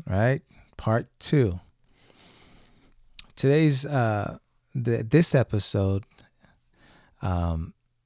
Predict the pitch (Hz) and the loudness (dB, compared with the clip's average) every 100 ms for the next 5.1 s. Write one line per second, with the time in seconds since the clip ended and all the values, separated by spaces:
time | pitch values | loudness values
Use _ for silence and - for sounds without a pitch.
0 | _ - 120 107 - 92 - 135 120 107 | _ -10 -2 -2 0 -2 -2 -2 -2 -2
1 | - - 95 95 - 104 101 104 98 117 | -4 -2 0 -2 -2 -2 0 -2 0 0
2 | 123 - 95 98 - _ _ _ _ - | 0 -2 -4 -6 -10 _ _ _ _ -6
3 | - - - 117 120 117 123 - - 104 | -2 -2 0 2 2 2 -2 -8 -6 -2
4 | 104 - 98 98 95 107 104 98 78 80 | -2 -2 -4 -4 -2 -2 -2 -2 -4 -6